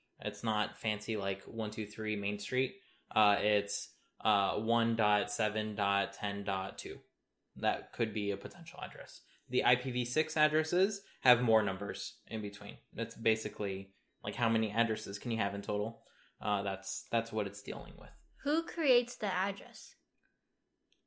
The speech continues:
Speaker 1: Uh, so the address is given to you. So that switch that we were talking about before,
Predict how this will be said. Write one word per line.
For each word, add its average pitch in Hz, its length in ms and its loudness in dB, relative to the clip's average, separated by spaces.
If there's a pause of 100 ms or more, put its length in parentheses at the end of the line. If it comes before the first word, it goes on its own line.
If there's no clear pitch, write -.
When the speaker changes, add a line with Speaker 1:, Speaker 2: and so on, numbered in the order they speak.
(1040)
Speaker 1:
Uh, 135 420 6
so 139 720 8
the 135 140 2
address 165 380 4
is 139 100 -4
given 117 640 4
to - 140 -8
you. 101 200 -4
So 113 240 0
that 113 300 0
switch - 540 2
that 147 120 0
we 151 80 0
were 151 100 4
talking 147 380 -2
about 175 400 0 (380)
before, 151 540 0